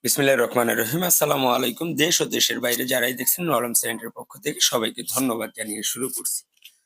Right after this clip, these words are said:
তো একটা আমার সৌদি প্রবাসী ভাই, আহ, ডাব্লিউসি হাই কমোড ওয়াল হ্যাঙ্গিং, উনি যে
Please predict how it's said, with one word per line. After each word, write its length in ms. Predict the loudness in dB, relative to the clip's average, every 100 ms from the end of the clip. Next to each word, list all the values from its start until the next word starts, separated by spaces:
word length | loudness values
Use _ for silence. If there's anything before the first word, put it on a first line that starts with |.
| _ _
তো 80 | -2
একটা 400 | 0 2 2 0 -10 -2
আমার 300 | 0 2 2
সৌদি 580 | 2 2 2 2 2 0
প্রবাসী 560 | 0 0 2 0 0
ভাই, 280 | 0 0 -2 _ _ _ _ _ _ _ -4
আহ, 300 | 0 0 0
ডাব্লিউসি 640 | 0 2 2 2 2 -2 -8 _ _ _ _
হাই 200 | 0 0
কমোড 360 | 2 2 2 0 _ _ -2
ওয়াল 240 | 2 4
হ্যাঙ্গিং, 420 | 4 2 2 -2 -4 _ _ _ _ _ -6
উনি 240 | -2 0
যে 220 | 0 0